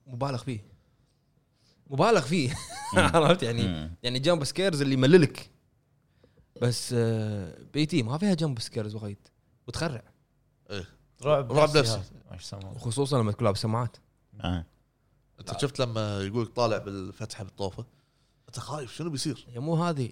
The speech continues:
Speaker 1: الراد، ولما يقول لك، آه، "Look behind you".
Speaker 3: إيه.
Speaker 1: I
Speaker 2: إيه.
Speaker 1: said, "Look behind you". طالع ولا ما طالع؟
Speaker 2: لا، لا.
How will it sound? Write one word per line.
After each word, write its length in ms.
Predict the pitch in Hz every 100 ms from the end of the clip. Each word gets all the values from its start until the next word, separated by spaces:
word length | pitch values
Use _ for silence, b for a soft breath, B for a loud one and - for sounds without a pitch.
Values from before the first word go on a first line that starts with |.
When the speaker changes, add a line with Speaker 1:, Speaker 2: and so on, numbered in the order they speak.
| -
Speaker 1:
الراد، 460 | 107 117 143 151
ولما 240 | 117 104 107
يقول 220 | 110 117
لك، 160 | 110 - 117
آه، 440 | 113 113 113 110
"Look 260 | 113 120 -
behind 440 | 107 120 123 120
you". 120 | 101 104 _ _ 104
Speaker 3:
إيه. 160 | 101 92
Speaker 1:
I 40 |
Speaker 2:
إيه. 160 | 110 82
Speaker 1:
said, 340 | 151 135 131
"Look 360 | 127 139 143 127
behind 360 | 127 135 120
you". 380 | - - - -
طالع 260 | 156 233 240
ولا 100 | 160
ما 80 | 170
طالع؟ 280 | 180 143
Speaker 2:
لا، 160 | 110 104
لا. 140 | 104